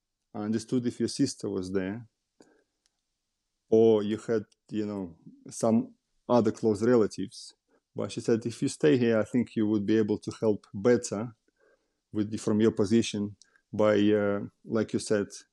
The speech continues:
m-, uh, you know, uh, sponsoring money-wise,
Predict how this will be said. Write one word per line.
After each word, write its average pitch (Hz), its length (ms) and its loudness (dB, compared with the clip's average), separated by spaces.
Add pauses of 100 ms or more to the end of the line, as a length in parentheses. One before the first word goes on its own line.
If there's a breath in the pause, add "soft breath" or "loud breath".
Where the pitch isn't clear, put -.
(280)
m-, 101 500 -2
uh, 117 60 -4
you 104 200 2
know, 95 220 -2 (160)
uh, 95 360 -2 (120)
sponsoring 113 640 2
money-wise, 107 800 2